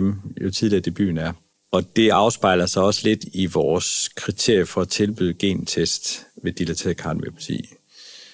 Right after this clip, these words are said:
Som tommelfingerregel, så skal indekspatienten være under tres år på debuttidspunktet. Tidligere var det halvtreds, men nu går vi lidt højere op og siger tres. Det kan være det ene kriterium, øh, og det andet kriterium kan være, at der er flere i familien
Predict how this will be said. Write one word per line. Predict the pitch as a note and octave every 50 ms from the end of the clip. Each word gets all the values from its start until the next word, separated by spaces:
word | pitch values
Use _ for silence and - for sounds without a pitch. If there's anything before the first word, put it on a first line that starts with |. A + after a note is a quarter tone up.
| _ _ _ _ _ _ - - - C#3+ B2
Som | - - G#2 G2
tommelfingerregel, | F#2+ - A#2 A2+ A#2 A#2 - A2+ G#2 F#2+ F#2 F#2+ F2+ F2
så | E2+ - G#2
skal | F#2+ - - - -
indekspatienten | G2 G2+ G#2+ A2 G#2+ F2+ - - - - - - - - - F#2 E2+ E2+ D#2+ F#2
være | F2 F2
under | E2+ F2+ F2+ E2
tres | - - - F2 E2+ - -
år | F2 - - -
på | - -
debuttidspunktet. | G2+ - F2 F2 G2+ F#2+ - - - - - - - - - - - - - _ _ _ _ _ _ _ _ _ _ _ _
Tidligere | - - F2+ F2+ F2 F2+ E2
var | D2+ D2
det | D2 D2
halvtreds, | D2+ D2 C2 - - G2 F#2+ F#2 - -
men | F#2+ F2
nu | F2+
går | E2+ - F2+ F2
vi | E2+
lidt | E2+ E2+ F#2 F#2
højere | - F#2 F2+ F2 F2
op | E2+ F2 - - - -
og | - - -
siger | - - F2+
tres. | - - - - F2+ - - - - - - - - _ _ _ _
Det | - A2+
kan | G#2+ A2+
være | G#2
det | F#2 F#2+
ene | G#2 A2
kriterium, | G#2+ - F#2 - - A2 F#2+ E2+ E2 D#2+ D2+ - - - -
øh, | - F2+ F#2 F2+ F2+ F2+ E2+ -
og | - E2 -
det | F#2
andet | F2+ F#2+ G2+
kriterium | - G2 F2+ - - G2 F2 E2+
kan | - F#2 E2+
være, | F2 F2+ F2+
at | F2+ -
der | -
er | E2+
flere | E2 - - F#2 F2+
i | F2+
familien | - - F2 E2+ E2 D2 - C#2+ C#2 -